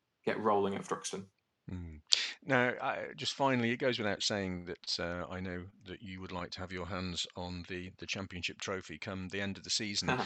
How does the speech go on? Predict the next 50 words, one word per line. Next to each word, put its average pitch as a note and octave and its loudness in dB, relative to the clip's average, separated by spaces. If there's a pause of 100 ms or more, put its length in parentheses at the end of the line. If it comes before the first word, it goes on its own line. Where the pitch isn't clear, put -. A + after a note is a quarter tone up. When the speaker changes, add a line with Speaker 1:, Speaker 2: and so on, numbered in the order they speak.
Speaker 1:
<laughs> - -12
Speaker 2:
Um, C#3 8 (440)
just, - 4
uh, - -4
you've A#3 -4
always A#3 2
been G3+ -2
very, F3+ 0 (300)
very D#3 2
honest C3 6
in, G#2+ -2
when A2+ 0
I, A2+ 2
when G#2+ -2
I've G#2+ 0
interviewed G2+ -2
you, F2+ -12
Charlie, F#2 -2
we've G2 -4
chatted, - -4
you've G2 -10
been G#2+ -2
very G#2 -2
honest G2+ -2
about F#2 -2
what G#2 -8
goes G2 -6
on G2 -4
around F#2+ -2
you F#2+ -4
and, F#2+ -2
and G2 -6
what G2 -6
you've G2 -10
achieved G2 -6
on F#2 -6
the F2+ -8
track. - -6 (1080)
On G#3 6
that G3+ 2
basis, F3+ 0 (460)
what's - 2
your C#3+ 2
reality G#2+ 0
for G#2 -6
this G2 -2
season? F2+ -2
What G#2+ -2 (240)
do G#2+ -6
you G2+ -4